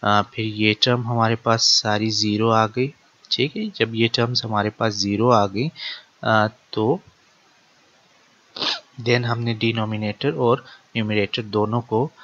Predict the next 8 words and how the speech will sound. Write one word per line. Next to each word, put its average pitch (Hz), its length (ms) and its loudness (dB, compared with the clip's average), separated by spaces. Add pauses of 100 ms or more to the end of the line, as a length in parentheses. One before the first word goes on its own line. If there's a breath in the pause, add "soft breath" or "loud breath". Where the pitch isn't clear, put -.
(200 loud breath)
अ, 107 100 4
divide 104 520 2
किया 104 200 0
आरए 107 800 -2
पे। - 340 -14 (600)
ठीक 175 220 -4
है, 262 60 -6
तो - 260 -6